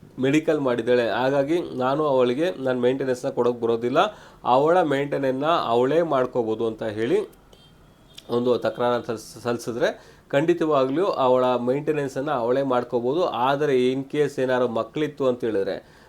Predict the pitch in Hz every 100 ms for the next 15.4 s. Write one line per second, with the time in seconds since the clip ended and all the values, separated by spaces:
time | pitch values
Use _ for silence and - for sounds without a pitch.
0 | - 127 123 127 139 151 151 139 147 135
1 | 135 139 139 131 123 - 123 143 135 123
2 | 131 123 120 120 113 113 117 117 120 120
3 | 117 - 139 139 139 127 120 127 123 113
4 | 127 120 117 123 113 135 127 120 127 131
5 | 165 175 151 147 135 131 139 135 117 135
6 | 127 117 117 123 123 - 131 127 117 117
7 | 113 135 196 - - - 131 135 135 131
8 | 123 117 - - - - - 113 107 107
9 | 120 135 135 127 127 120 110 117 131 139
10 | 143 117 110 107 123 196 - - - -
11 | 135 175 185 151 143 139 131 127 156 185
12 | 123 127 120 117 127 160 165 151 139 131
13 | 131 139 147 120 135 143 147 143 127 -
14 | 127 123 120 123 113 120 113 135 113 113
15 | 117 110 110 113